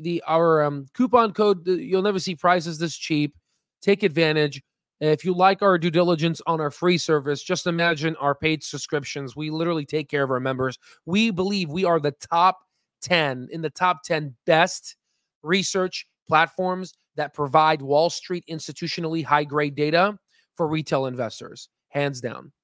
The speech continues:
Um, so overall, folks, uh, hit that like button. Don't forget to subscribe.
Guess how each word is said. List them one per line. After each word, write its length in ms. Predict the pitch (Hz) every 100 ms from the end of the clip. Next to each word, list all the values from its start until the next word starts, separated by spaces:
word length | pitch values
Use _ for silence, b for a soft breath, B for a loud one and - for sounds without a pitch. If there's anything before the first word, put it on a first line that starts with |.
| _ _ _ -
Um, 260 | 156 147
so 240 | 147 185 151
overall, 440 | 214 208 208 202
folks, 460 | - 202 196 - - _ _ _ 160
uh, 220 | 156 151
hit 180 | 185 190
that 240 | 190 180
like 260 | 185 185 -
button. 360 | 180 180 175
Don't 220 | 156 170 -
forget 240 | 165 170
to 80 | 170
subscribe. 560 | 156 - 160 147 143